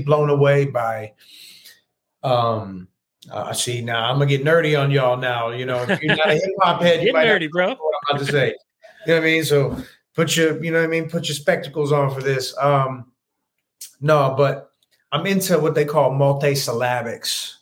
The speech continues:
Speaker 1: You know what I'm saying? Uh, multi-syllable rhyme schemes and structures that are complex. And, um,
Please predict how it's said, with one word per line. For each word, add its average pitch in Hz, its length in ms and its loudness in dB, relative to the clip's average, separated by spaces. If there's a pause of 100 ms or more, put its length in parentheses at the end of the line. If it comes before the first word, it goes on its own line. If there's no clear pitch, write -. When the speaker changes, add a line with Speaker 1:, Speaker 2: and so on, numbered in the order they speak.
(120)
Speaker 1:
You 131 100 -2
know 139 80 4
what 135 80 0
I'm 135 80 -4
saying? 139 420 2
Uh, 120 300 0
multi-syllable 139 840 0
rhyme 127 260 0
schemes 123 500 -6
and 104 140 -10 (460)
structures 165 680 0
that 139 180 4
are 127 160 0
complex. 135 1120 -4 (460)
And, 131 280 -2
um, 120 800 -2